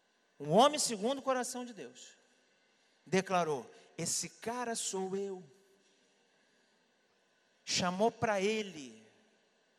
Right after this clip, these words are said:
a responsabilidade. Eu quero dizer aqui, irmão, no dia da prosperidade, vigia.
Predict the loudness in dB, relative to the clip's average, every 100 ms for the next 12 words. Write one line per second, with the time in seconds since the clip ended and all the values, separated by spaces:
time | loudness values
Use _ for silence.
0 | _ _ _ _ _ _ -6 -4 0 -2
1 | -4 -4 -2 -2 -4 -8 -6 -8 -8 -10
2 | -12 -12 -14 -20 _ _ _ _ _ _
3 | _ _ _ _ _ _ _ _ _ _
4 | _ -8 0 2 2 -2 -4 -4 -6 -12
5 | -12 -14 -14 -20 _ _ _ _ _ _
6 | _ -20 -12 -6 -4 0 2 2 0 -2
7 | -2 -2 -2 -4 -4 -4 -6 -6 -12 -18
8 | -18 -12 -10 -10 -12 -14